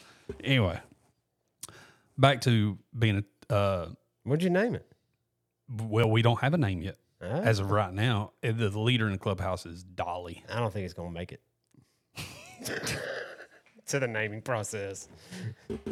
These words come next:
Speaker 1: May not.
Speaker 2: If you got a cat around at this point, the
Speaker 1: It's an inside dog, so according to them, we'll see. Um, <clears throat> what made the, the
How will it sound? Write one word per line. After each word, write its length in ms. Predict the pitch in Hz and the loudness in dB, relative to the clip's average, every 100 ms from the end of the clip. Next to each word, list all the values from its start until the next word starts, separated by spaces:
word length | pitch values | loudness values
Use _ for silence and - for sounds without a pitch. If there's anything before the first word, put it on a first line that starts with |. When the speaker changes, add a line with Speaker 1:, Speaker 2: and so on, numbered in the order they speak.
| - - - - | 0 0 -4 0
Speaker 1:
May 140 | 110 | 2
not. 320 | 151 160 117 - - - | 6 4 2 -4 -18 -4
Speaker 2:
If 140 | 139 185 | 2 6
you 80 | |
got 140 | 214 151 | 8 6
a 60 | |
cat 280 | 135 165 214 | 6 6 6
around 400 | 160 127 120 123 | 6 6 4 4
at 100 | 120 | 2
this 160 | 135 156 | 2 0
point, 340 | - 131 110 | 2 2 2
the 180 | 110 113 - - | -2 -4 -4 0
Speaker 1:
It's 240 | 180 - | 0 2
an 120 | 143 - | -2 -2
inside 540 | 165 147 127 113 98 | 2 2 2 2 2
dog, 360 | 95 101 82 98 - | 0 0 0 -8 -14
so 340 | - 92 95 - _ _ _ | -8 -8 -10 -16 _ _ _
according 420 | 123 - 127 107 | -6 2 2 4
to 80 | 98 | 2
them, 320 | 98 98 85 82 - | 2 0 -2 -8 -8
we'll 160 | 104 | -6
see. 300 | 92 90 85 - _ _ _ - - - - - - | -4 -6 -8 -10 _ _ _ -20 -20 -20 -20 -10 4
Um, 480 | 156 147 127 113 113 - | 8 8 8 2 -4 -8
<clears throat> 360 | - 95 156 139 | -2 0 2 0
what 280 | 104 135 180 | 4 4 6
made 200 | 165 151 | 4 4
the, 200 | 113 113 - | 2 0 -6
the 380 | 107 107 92 | -4 -2 -2